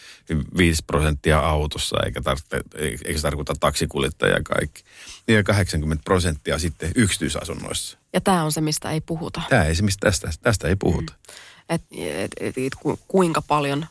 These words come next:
Speaker 2: tullaan? No tietenkin siihen liittyy näitä tämmöisiä sinun kaltaisia kokemuksia lähde mukaan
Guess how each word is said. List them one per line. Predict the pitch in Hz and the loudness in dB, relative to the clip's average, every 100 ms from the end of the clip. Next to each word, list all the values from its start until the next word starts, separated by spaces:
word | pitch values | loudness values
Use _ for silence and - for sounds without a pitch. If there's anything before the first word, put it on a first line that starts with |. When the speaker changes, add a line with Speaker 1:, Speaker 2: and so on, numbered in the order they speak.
| _ | _
Speaker 2:
tullaan? | - - 165 | -2 2 2
No | |
tietenkin | 170 170 156 156 | 4 2 2 -2
siihen | 156 160 160 | 0 0 0
liittyy | 165 151 - 127 | 0 -2 -2 0
näitä | 131 - | 0 0
tämmöisiä | - 139 147 127 135 | -2 0 0 0 0
sinun | - 160 147 | 0 2 2
kaltaisia | 135 127 131 135 135 | 2 2 2 0 -4
kokemuksia | - 147 135 - 143 | -2 0 0 0 2
lähde | 151 156 160 | 2 2 2
mukaan | 175 185 110 78 | 2 2 2 4